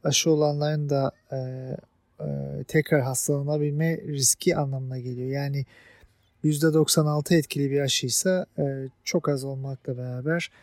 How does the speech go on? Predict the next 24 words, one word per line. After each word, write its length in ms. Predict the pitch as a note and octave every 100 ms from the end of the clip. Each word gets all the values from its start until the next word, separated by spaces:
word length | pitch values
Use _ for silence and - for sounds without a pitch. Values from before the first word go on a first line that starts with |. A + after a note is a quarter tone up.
| _ _ _
e, 320 | C#3+ C3 B2+ -
insanlar 540 | D#3+ C#3+ - C#3 C3+ D3+
yeniden 460 | C#3+ D3+ E3 C#3
hastalanabilirler. 1000 | C3 A#2+ - C3 C3 B2 B2+ C#3 F3+ F3+ G#3+
Aşı 260 | - C3 -
koruması 480 | E3+ D3 C3+ - C3+
yüzde 240 | B2+ C#3+
elli 240 | C#3 D3+
ise, 400 | E3+ - C#3+ F3+ - - - _ _ D3+
e, 40 |
yüzde 380 | C3+ C#3+ C#3 C3+
elli 280 | A#2+ B2 C#3+
de 200 | F#3 F3 _ _
daha 200 | C#3+ C3
fazla 360 | D3+ C#3 B2+ B2+
oranda, 460 | B2+ B2+ C3+ E3+ E3+ _ - - -
e, 40 | C#3
hastalanabilirler. 1040 | C3 D3+ - D#3 D3+ D3 D3 C3+ B2 A#2 _ _ _ _ _ _ -
Bu 60 | D3
yeni 260 | D3 D#3
bir 140 | D#3+ D#3
bilgi 320 | E3 D#3 C3+
değil. 200 | D3 G3+
Zaten, 460 | E3+ C3 C#3+ C3